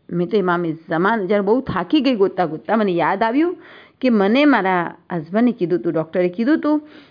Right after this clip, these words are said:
કે જ્યારે પણ કાંઈ પ્રોબ્લેમ હોય, તું ખોવાઈ જાય, તને રસ્તો ના મળે, તો ઇમામે ઝમાનાની બારગાહમાં ફરિયાદ કરજે." મેં બસ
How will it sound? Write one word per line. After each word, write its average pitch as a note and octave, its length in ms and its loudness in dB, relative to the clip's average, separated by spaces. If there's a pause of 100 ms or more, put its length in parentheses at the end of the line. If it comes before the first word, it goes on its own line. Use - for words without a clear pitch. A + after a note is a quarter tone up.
(140)
કે G3 120 2
જ્યારે F#3 420 -2
પણ F3+ 420 0
કાંઈ - 460 -8
પ્રોબ્લેમ F#3+ 540 2
હોય, F3 400 -2
તું F#3 180 -10
ખોવાઈ A3 380 0
જાય, F#3 380 -2
તને F#3+ 240 -4
રસ્તો C4 340 -2
ના C#4+ 180 4
મળે, G3 240 2
તો F3+ 120 -6
ઇમામે D#3+ 280 -2
ઝમાનાની F3 500 -4
બારગાહમાં D#3+ 520 -6
ફરિયાદ F3 560 -4
કરજે." - 420 -18 (1120)
મેં B3 140 2
બસ D4 140 2